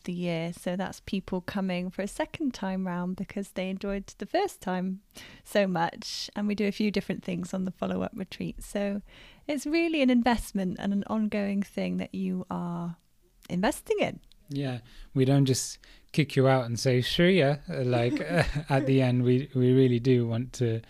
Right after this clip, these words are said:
Speaker 2: uh, help you enjoy life from now on and help you be part of this community of people, uh, such amazing people that are all helping each other in many ways to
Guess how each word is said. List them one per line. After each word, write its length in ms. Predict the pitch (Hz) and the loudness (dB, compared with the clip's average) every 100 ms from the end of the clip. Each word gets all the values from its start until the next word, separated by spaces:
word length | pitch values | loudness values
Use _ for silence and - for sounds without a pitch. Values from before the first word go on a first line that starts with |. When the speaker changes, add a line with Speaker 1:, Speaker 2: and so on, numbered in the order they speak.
| - - - _ - | -20 -20 -20 _ -6
Speaker 2:
uh, 200 | 110 110 | -4 -4
help 360 | - 127 123 123 | -2 0 0 0
you 300 | 113 110 110 - _ _ _ _ - | 0 0 -2 -10 _ _ _ _ -2
enjoy 400 | 120 110 135 147 | 2 6 6 6
life 300 | 120 101 - | 4 0 -6
from 280 | - 110 110 | -10 -6 -2
now 220 | 110 107 | -2 -2
on 300 | 107 107 107 | -2 -2 -4
and 240 | 101 101 - - _ _ _ | -6 -8 -14 -20 _ _ _
help 300 | 120 120 123 | 0 0 2
you 140 | 120 | 0
be 180 | 113 120 | 2 0
part 380 | 117 127 123 123 | 2 2 2 0
of 80 | 110 | -2
this 380 | 113 - - | -2 -4 -8
community 600 | - 117 120 120 113 - | -8 -2 0 0 -2 -4
of 140 | 107 - | -8 -6
people, 460 | 113 110 104 104 120 - - - | -8 -6 -8 -10 -12 -20 -18 -12
uh, 180 | 104 98 - _ - | -12 -12 -18 _ -18
such 240 | - 139 - | -2 -2 0
amazing 460 | 117 123 113 107 | 2 2 2 -2
people 340 | 120 110 107 101 | -4 -4 -4 -6
that 200 | 104 113 - - - - | -6 -8 -16 -20 -20 -4
are 140 | 117 123 | 2 4
all 140 | 120 | 4
helping 420 | 104 123 127 117 | 4 0 0 -2
each 240 | 110 - 117 | -2 -2 -4
other 260 | 104 107 | -2 -4
in 160 | 107 113 | -4 -2
many 200 | 113 110 | 0 0
ways 360 | 107 107 107 - | -2 -2 -4 -8
to 280 | - 107 | -8 -8